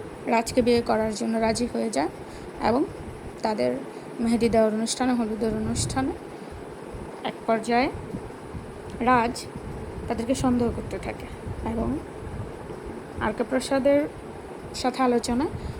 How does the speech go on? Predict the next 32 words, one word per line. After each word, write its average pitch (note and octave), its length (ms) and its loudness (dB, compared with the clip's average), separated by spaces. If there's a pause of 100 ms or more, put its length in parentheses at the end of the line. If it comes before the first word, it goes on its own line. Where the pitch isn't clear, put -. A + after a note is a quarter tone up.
(120)
সে B3+ 140 2
তাদের A3+ 240 2
মনের A#3+ 360 6
কথা B3 220 2
বের A3 220 2
করে A3+ 160 0
আনার A3 240 2
চেষ্টা - 280 0
করে E4+ 240 2 (580)
এবং A#3+ 220 2 (580)
রোহিতকে A#3 360 0
অনেক A#3 200 2
অভিযোগ A3+ 360 2
করে C#4 180 2
যে D#4 120 4
সে - 160 -2
সা-, A#3 280 -2
তার G#3+ 140 2
হবু A3 220 0
বউ A3+ 140 2
কেন A3 260 -2
তার A3 120 -2
মূর্তি A#3 360 2 (480)
করবে, A#3+ 240 2 (460)
তার A3+ 120 2
অগোচরে A3+ 500 2
সে - 180 -2
তার A#3 100 0
সাথে A3 280 -2
বেইমানি A3+ 420 0
করেছে। A3+ 320 0 (1500)
রাজের C#4+ 520 8